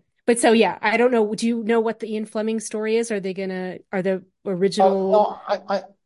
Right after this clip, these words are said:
Speaker 2: well, it's fairly new. It only happened in the last twelve months. I'm following it
Speaker 1: Okay.
Speaker 2: at the moment. There is an, an outrage expressed on the part of the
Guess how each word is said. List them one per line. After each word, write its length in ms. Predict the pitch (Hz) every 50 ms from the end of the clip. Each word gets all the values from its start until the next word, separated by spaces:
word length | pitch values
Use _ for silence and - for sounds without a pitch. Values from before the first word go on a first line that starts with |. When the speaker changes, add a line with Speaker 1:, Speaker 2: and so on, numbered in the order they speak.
| _ _ _
Speaker 2:
well, 300 | 208 208 240 220 - - -
it's 180 | 202 196 - -
fairly 460 | - - 226 240 262 262 254 240 226
new. 260 | 208 196 190 185 139
It 80 | 131 139
only 300 | 147 170 185 185 170 143
happened 360 | - 175 165 170 151 143 143
in 80 | 139
the 60 | 139 135
last 300 | 135 135 135 131 - -
twelve 340 | - 147 135 123 113 -
months. 320 | 123 117 110 113 131 - -
I'm 160 | 147 156 165
following 440 | 160 - - 160 156 151 151 151 143
it 80 | 143 190
Speaker 1:
Okay. 60 | 190
Speaker 2:
at 100 | 185 175
the 120 | - 135 - 131
moment. 400 | 127 123 110 107 110 - - - _ _ _ _ _ _ _ _ _ _ _ _ _ -
There 260 | 147 160 151 151 151
is 180 | 151 147 143 143
an, 260 | 156 147 139 139 131 _ _ _ _ _ _ _ _ _ -
an 220 | 160 170 156 - _ _ _ _ -
outrage 880 | 170 214 226 214 220 156 151 131 123 117 120 120 123 - - - - _ _ _ -
expressed 680 | 147 139 - - - - 160 147 147 143 - - - - -
on 160 | - 147 147
the 80 | 147 147
part 420 | 143 - 147 147 143 143 139 143 - -
of 340 | - 131 131 131 135 131 127 - - _ _
the 540 | 135 120 123 139 139 139 139 139 139 139